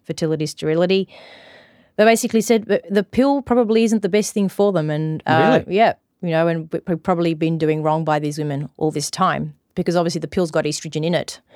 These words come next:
Speaker 1: And why would you give estrogen to someone who
Speaker 2: To an estrogen.
Speaker 1: Yeah, exactly.
Speaker 2: Not
Speaker 1: So
Speaker 2: estrogen dominant?
Speaker 1: <laughs> That's, that's right. But maybe progest-, progesterone, um, resistant condition.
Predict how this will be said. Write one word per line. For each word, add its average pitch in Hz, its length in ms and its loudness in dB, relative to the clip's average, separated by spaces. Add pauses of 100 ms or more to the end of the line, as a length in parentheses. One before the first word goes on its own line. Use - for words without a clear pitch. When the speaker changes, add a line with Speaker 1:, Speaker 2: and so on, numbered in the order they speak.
(360)
Speaker 1:
And 165 160 -4
why 180 320 4
would 185 240 -2
you 165 100 -2
give 156 240 -2
estrogen 151 600 -2 (140)
to 151 100 -12
someone 151 400 -2
who 151 180 -4
Speaker 2:
To 143 120 0
an 107 100 -6
estrogen. 107 640 -4
Speaker 1:
Yeah, - 140 -8
exactly. 175 460 0
Speaker 2:
Not 139 120 8
Speaker 1:
So 156 60 8
Speaker 2:
estrogen 131 460 2
dominant? 120 440 0 (180)
Speaker 1:
<laughs> - 180 -16
That's, 220 800 2 (260)
that's - 280 -4
right. 196 260 2 (920)
But 202 140 4
maybe 196 220 4
progest-, 202 540 0
progesterone, 180 1120 0
um, 160 460 0
resistant 180 580 -2
condition. 185 580 -2